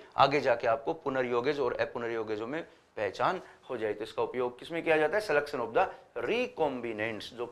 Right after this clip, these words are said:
पुनर्योगज है उनका chain करने में इसका उपयोग किया जाता है। आंसर हो जाएगा third।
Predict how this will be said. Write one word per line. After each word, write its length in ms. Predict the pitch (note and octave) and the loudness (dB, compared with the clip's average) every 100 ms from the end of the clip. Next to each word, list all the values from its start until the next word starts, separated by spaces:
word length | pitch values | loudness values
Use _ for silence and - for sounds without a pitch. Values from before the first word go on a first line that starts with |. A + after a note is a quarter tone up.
| - | -4
पुनर्योगज 720 | F3+ A3 A3 D3 C3+ D3+ B2 | 0 2 4 4 4 4 2
है 60 | B2+ | -2
उनका 340 | B2+ E3+ F#3+ - - - | 0 4 4 2 -14 -4
chain 260 | - F#3 F#3 | 4 4 4
करने 240 | D3 B2+ | 0 -2
में 80 | B2 | -4
इसका 200 | A2 - | -6 -4
उपयोग 280 | G#2+ A2 G2+ | -4 -4 -4
किया 120 | G#2+ | -4
जाता 200 | G2+ G#2+ | -4 -2
है। 60 | A#2 | -4
आंसर 140 | A#2 | -4
हो 80 | A2+ | -4
जाएगा 280 | G#2+ G#2+ A3+ - - | -2 2 0 0 -4
third। 280 | - - | -2 -2